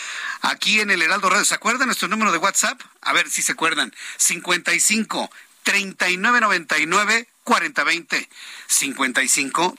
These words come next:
treinta y nueve noventa y nueve, cuarenta veinte. Le regalo un pase doble a las primeras cuatro personas que nos llamen para ir a la obra Recalculando en el Parque Interlomas.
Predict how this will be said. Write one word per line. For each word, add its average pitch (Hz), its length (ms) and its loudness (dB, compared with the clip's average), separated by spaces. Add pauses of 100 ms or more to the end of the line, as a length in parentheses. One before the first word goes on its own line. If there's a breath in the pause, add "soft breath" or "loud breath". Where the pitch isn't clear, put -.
treinta 131 380 0
y 117 60 -2
nueve 131 180 2
noventa 160 360 2
y 175 40 2
nueve, 175 200 0
cuarenta 139 680 -2 (140)
veinte. 185 420 -2 (300 loud breath)
Le 135 120 0
regalo 175 240 0
un 165 60 -8
pase 175 300 2 (140)
doble 165 420 -2
a 214 60 -4
las 139 100 -4
primeras 143 320 0
cuatro 151 300 -4
personas 147 540 0 (320 loud breath)
que 139 120 -4
nos 135 240 0
llamen 190 380 -2 (520 loud breath)
para 147 300 0
ir 185 160 0
a 180 40 2
la 156 120 2
obra 180 240 0
Recalculando 156 1120 -2
en 139 180 0
el 123 120 -2
Parque 170 400 -2
Interlomas. 139 1300 0